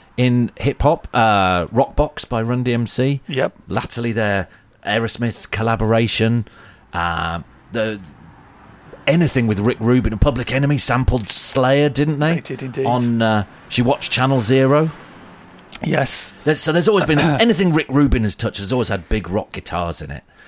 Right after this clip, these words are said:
Speaker 1: And, uh, uh, with beats and rhymes. And, uh, but the Beastie Boys probably took that over the top, first of all, certainly to a young, white, suburban marketplace.
Speaker 2: This is true.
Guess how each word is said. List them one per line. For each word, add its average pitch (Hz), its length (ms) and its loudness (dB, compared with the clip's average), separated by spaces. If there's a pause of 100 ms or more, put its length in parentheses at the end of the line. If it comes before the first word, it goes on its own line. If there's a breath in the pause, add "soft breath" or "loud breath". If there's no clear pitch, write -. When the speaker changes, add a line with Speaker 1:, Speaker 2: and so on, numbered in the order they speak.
(320 loud breath)
Speaker 1:
And, 90 400 -4 (300 soft breath)
uh, 104 200 0 (420)
uh, 127 80 -8 (240)
with 95 400 -4
beats - 320 0
and 123 180 0
rhymes. 135 540 0 (460 soft breath)
And, 117 460 -4 (160)
uh, 131 240 -8 (1040)
but 107 340 -10
the 143 60 -2
Beastie 139 340 -2
Boys 101 200 -6
probably 95 400 -6 (120)
took - 200 -4
that 113 160 -2
over 101 180 -2
the 92 100 -6
top, - 280 -4
first 92 320 -4
of 85 60 -6
all, 90 160 -4 (160 loud breath)
certainly 123 340 2
to 95 180 0
a 90 120 0 (280 loud breath)
young, 101 500 -2
white, 92 340 -2
suburban 90 840 -2 (460 loud breath)
marketplace. 87 880 -4 (120)
Speaker 2:
This - 180 -6
is 127 60 -6
true. 113 260 -2